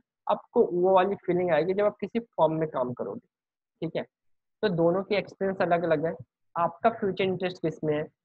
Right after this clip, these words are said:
उसके according आप ज्वाइन कर सकते हो। मैंने completely डिस्कस कर दी about my training experience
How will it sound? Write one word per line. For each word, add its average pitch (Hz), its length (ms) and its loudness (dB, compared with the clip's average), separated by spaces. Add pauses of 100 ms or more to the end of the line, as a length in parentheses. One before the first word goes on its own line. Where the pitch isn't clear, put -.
(200)
उसके 185 260 -2
according 196 320 0
आप 196 80 0
ज्वाइन 151 380 -2
कर 151 120 -4
सकते 147 300 -6
हो। 160 60 -2
मैंने 151 380 -4 (120)
completely 147 520 -2
डिस्कस 156 440 -4
कर 147 120 2
दी 147 320 -2
about 143 220 2
my 139 260 -2
training 147 360 -2
experience 143 580 -6